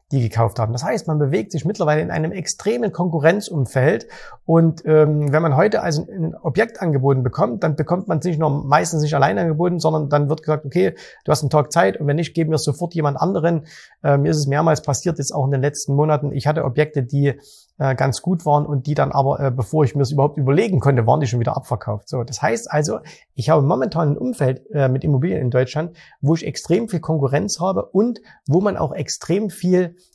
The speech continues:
Konkurrenz hat, die über bessere Ressourcen verfügen, verfügen. Das heißt also über Menschen, über Unternehmen,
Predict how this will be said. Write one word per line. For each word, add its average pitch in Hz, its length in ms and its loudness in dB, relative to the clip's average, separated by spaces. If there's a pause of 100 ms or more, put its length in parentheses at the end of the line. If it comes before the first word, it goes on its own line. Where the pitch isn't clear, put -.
Konkurrenz 156 640 0
hat, 143 240 -4
die 156 80 -4
über 143 180 -2
bessere 165 420 -2 (300)
Ressourcen 160 560 2
verfügen, 110 500 -6 (240)
verfügen. 131 460 2
Das - 180 -8
heißt 202 300 -4
also 143 180 -2
über 135 240 0
Menschen, 202 640 -4
über 160 180 -2
Unternehmen, 151 640 0